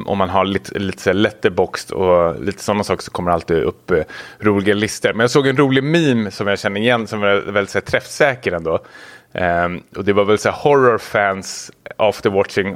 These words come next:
one hundred horror, horror movies. Eh, och så är man så här, är de så här superdeprimerade. Eh, men sen är det, liksom, så här, after watching finally a good movie, good horror movie. Och så är man jätteglad. Eh, och det stämmer ju så jävla bra, för skräckfilmer är ju, det är ju en otroligt usel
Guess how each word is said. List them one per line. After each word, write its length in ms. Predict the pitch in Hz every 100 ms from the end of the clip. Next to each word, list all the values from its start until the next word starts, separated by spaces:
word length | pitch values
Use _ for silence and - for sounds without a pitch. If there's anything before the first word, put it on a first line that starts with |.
| 82
one 520 | 71 98 98 101 95
hundred 260 | 95 92 92
horror, 360 | 107 104 95 -
horror 280 | 107 101
movies. 680 | 98 127 120 95 92 - - - -
Eh, 220 | 104 92
och 180 | 90 90
så 100 | -
är 60 | 98
man 140 | 101
så 80 | 107
här, 60 | 95
är 40 |
de 100 | 98
så 80 | 92
här 60 | 90
superdeprimerade. 1500 | - - 127 110 - 101 101 101 - 127 123 107 87 82 - - - - - - -
Eh, 320 | 90 90 87 -
men 200 | - 104
sen 200 | 95 113
är 40 | 107
det, 60 |
liksom, 240 | 101 - 101
så 120 | 101
här, 180 | - 104
after 180 | - 104
watching 460 | 95 - 98 101 - - - -
finally 460 | - 139 135 113
a 140 | 92 92 90
good 280 | 107 95 -
movie, 440 | 101 104 104 87
good 280 | 80 101 117
horror 340 | 98 123 107 87
movie. 340 | 82 73 71
Och 120 | 55
så 60 | -
är 120 | -
man 40 |
jätteglad. 480 | 90 - 92 98 80 - - - - 240
Eh, 240 | - 277
och 60 | -
det 100 | 190
stämmer 300 | 196 190 180
ju 80 | 151
så 120 | 151
jävla 580 | 143 123 131 127 127 135
bra, 440 | 143 175 143 117
för 260 | - 113 87
skräckfilmer 580 | - 151 - - 170 151
är 40 |
ju, 460 | 147 165 147 117 101
det 80 | 98
är 40 | 127
ju 60 |
en 100 | 131 151
otroligt 420 | - 180 143 131
usel 640 | 175 143 - 107 98 95